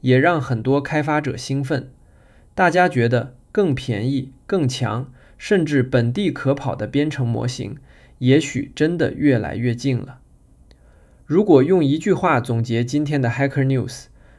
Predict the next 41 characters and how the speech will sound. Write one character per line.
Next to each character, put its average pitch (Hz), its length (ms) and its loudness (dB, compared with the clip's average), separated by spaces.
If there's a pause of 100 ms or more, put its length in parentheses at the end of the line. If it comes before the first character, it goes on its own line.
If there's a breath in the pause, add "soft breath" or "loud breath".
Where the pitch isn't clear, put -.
(100)
那 147 160 4
就 131 160 4
是 - 340 -4 (400 soft breath)
技 226 220 2
术 139 200 0
世 131 220 0
界 127 380 0
依 165 180 -6
旧 160 220 0
在 123 180 0
快 139 300 -2
速 123 180 -6
推 135 240 -2
进， 139 280 -4 (520 soft breath)
但 143 200 4
社 160 260 2
区 170 240 -4
关 175 260 0
注 175 140 0
的 110 100 0
重 139 180 0
心 143 400 -2 (300 soft breath)
正 208 180 4
在 160 200 4
从 123 360 -4
它 160 200 -4
能 131 200 0
做 180 280 0
什 - 180 -6
么， - 200 -14 (360 soft breath)
逐 135 220 0
渐 170 260 2
转 127 180 -4
向 120 400 -4 (120)
它 139 160 -4
该 139 180 2
怎 139 140 -4
么 80 100 -8
被 147 180 2
使 - 260 -4
用， 117 220 -4